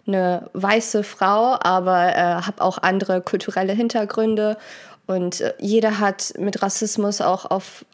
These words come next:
einer kleinen Ebene zu tun und, äh, das ist,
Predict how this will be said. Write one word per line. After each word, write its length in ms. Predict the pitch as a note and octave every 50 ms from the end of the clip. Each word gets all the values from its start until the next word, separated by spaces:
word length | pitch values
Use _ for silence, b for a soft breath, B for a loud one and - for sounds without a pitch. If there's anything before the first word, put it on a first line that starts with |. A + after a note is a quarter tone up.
| _ _ _ _
einer 320 | - E3+ G3 G3 F#3+ F#3+ G3
kleinen 320 | - - G#3 G3 G3 F#3 -
Ebene 440 | F#3 F#3+ G3+ G3+ G3+ G3 F#3+ G3
zu 180 | - - - G3+
tun 460 | F#3+ - - G#3+ G3 F#3+ G3 G3 G3
und, 460 | F#3+ - - F#3 F3+ F#3 F#3 - -
äh, 280 | - - - G2 F#3 F#3+
das 220 | - - F#3 - -
ist, 440 | G2 F#2 - - - - - -